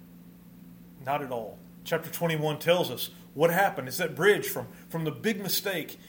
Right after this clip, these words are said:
into what Jesus had for him. That's where we're gonna see in chapter twenty-one. That's actually what we heard when Lydia started reading it. You know,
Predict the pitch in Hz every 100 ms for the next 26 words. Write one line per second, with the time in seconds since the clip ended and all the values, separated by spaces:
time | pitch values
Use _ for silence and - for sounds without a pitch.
0 | - 185 202 165 160 156 180 156 147 -
1 | 170 170 - - - - - - - -
2 | - - 147 190 180 160 160 156 175 175
3 | 131 156 147 - 170 160 160 - - 196
4 | - 175 180 156 131 226 254 143 120 -
5 | - 160 151 151 214 220 - 175 180 147
6 | 220 277 - - - - - - - -
7 | - - - - - 143 165